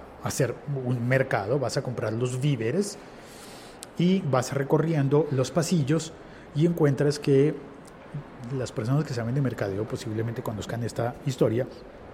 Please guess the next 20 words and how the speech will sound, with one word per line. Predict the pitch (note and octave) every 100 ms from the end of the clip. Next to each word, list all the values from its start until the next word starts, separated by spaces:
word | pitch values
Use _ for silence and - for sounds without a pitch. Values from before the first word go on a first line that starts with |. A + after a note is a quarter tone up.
| - - - - - - - -
que | -
hay | D#3+ F#3
unos | G3 G3+
puntos | - F#3+ G3
privilegiados | F#3+ G3 D3+ B2+ - D#3+ B2 D3
para | D#3 A#2
ver | A2+ G#2
los | A#2
productos. | C#3 D#3 D#3 - - - - - - - - - - - - -
Si | - A#2+
no | A2+
lo | D3+
sabes, | D#3+ C#3 E3 - - - - - - -
normalmente | A2 A2 A2+ C3+ C#3 D3+ D#3+
los | C#3 -
productos | F#2+ G2+ - C#3 -
que | A#2
no | G#2+ D#3
están | D#3+ - D3
patrocinados | C3+ C#3 A#2+ B2+ G2+ D#2 G2+ -